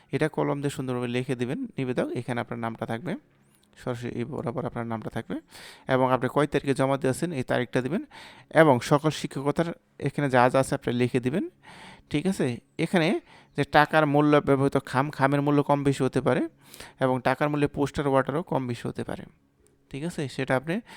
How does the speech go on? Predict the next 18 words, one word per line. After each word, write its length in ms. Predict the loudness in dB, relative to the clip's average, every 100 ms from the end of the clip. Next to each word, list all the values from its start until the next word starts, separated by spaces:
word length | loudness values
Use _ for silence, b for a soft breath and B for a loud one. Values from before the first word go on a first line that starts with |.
| B B -6
দেখে 300 | -2 -2 -4
সুন্দরভাবে 460 | -6 -4 -2 -2 -4 B B B -4
যেখানে 240 | -2 0
আপনি 140 | 0 0
জমা 240 | 2 2
দিচ্ছেন 260 | -2 -4 -2
ডাকের 300 | -2 -2 -4
মাধ্যমে, 440 | -4 -4 -4 -6
সেখানে 400 | -8 -10 -8 -8 -8
জেনে 360 | -2 0 0 -4 -8 b b b b _
এই 100 | -4
জিনিস, 280 | -2 -6 -4
এই 100 | -6
দুটো 240 | -4 -2
ভালো 240 | 0 0 0
করে 260 | -2 -4
দিয়ে 240 | -4 -4 -2
দিবেন। 260 | -4 -8